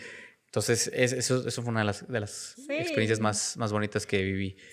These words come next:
Speaker 2: Sí,
Speaker 1: en una sala de
Speaker 2: extrañamos
Speaker 1: cine.
Speaker 2: el cine, maldito coronavirus. <laughs>
Speaker 1: Maldito covid.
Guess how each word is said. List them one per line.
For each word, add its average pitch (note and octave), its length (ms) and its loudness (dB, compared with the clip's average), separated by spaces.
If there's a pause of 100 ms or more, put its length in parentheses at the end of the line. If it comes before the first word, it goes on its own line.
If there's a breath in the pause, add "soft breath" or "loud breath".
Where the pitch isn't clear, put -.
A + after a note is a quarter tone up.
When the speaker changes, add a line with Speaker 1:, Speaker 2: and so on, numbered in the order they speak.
Speaker 2:
Sí, G#3+ 220 0
Speaker 1:
en G#3+ 240 0
una A#3 120 2
sala G#3+ 220 2
de - 40 2
Speaker 2:
extrañamos - 40 -2
Speaker 1:
cine. B3 140 -2
Speaker 2:
el G#3+ 80 -2
cine, G#3+ 480 -4
maldito G#3 500 -6
coronavirus. F#3 920 -6 (340)
<laughs> - 260 -6
Speaker 1:
Maldito A2 460 4
covid. G#2+ 320 6